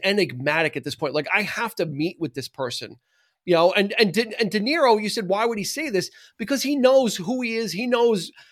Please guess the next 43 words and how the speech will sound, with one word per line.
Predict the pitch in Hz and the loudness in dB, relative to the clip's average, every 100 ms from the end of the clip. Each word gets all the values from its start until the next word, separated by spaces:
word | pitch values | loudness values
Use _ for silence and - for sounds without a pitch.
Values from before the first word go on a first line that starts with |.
| _ _ _ _ | _ _ _ _
you | 202 196 | -2 -2
know, | |
they, | 180 254 | 0 0
they've | 220 240 | 2 0
been | 254 | -2
playing | - 262 247 | 2 2 2
cat | - 240 95 | 0 0 2
and | |
mouse, | 262 311 - | 2 2 2
right? | 196 | 2
There | 190 | 4
was | 180 | 2
the | 180 | 2
scene | - 233 226 | -2 -2 0
when | 208 185 | 2 2
they | 175 | 2
went | 160 180 175 | 2 0 0
and | 165 156 | -4 0
met | 190 180 | 0 0
in | 156 | -4
the | |
container | 151 139 - 240 220 | -4 -4 0 0 0
yard, | 214 208 208 208 185 _ _ _ _ _ _ _ - | 0 0 0 0 -4 _ _ _ _ _ _ _ -2
and, | 170 190 | 0 0
and | 165 | 0
then | 165 | 4
they | 208 | 2
came | 208 214 202 | 4 2 4
out, | 196 170 | 2 0
and | - | -8
s-, | - 160 | -8 -4
so | 170 | 0
this | 165 185 | 0 0
way | 185 160 | 0 -2
De | 156 | -2
Niro | 165 180 170 | -2 0 -2
could | 147 | -2
get | 160 151 | -8 -6
the | 143 | -6
pictures | 226 202 202 214 | -8 -8 -2 -2
of | 202 | 0
him. | 190 | 0
So | 190 175 | 2 2